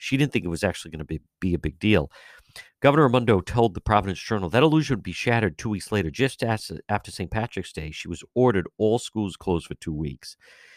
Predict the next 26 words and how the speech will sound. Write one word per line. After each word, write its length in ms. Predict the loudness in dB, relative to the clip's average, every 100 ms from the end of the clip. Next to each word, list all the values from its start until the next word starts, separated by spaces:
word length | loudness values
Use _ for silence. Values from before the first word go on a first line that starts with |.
| -20 _ _
Wasn't 280 | 2 4 4
until 200 | 2 2
that 240 | 6 6 6
announcement 540 | 4 2 -2 -10 -8
when 100 | -12
I 40 |
closed 340 | -8 -2 -2 -2
schools, 320 | -6 -6 -6
I 40 |
had 80 | -6
a 60 | -6
really 380 | -4 -4 -4 -6
sinking 420 | -8 -12 -14 -12
feeling 360 | -8 -8 -10 -14
this 200 | -18 -16
was 120 | -12
gonna 160 | -12
be 100 | -10
really 260 | -10 -10 -12
bad. 380 | -12 -14 -16 _ _ _ _ _ _ _ _
And 220 | -6 -2
then, 260 | -2 -2 -2
um, 380 | -4 -4 -8 -16 _ _ _
Saturday, 380 | 0 4 4 2
March 320 | 0 -2 -2
twenty-first, 840 | -6 -6 -4 -2 0 -2 -8 -20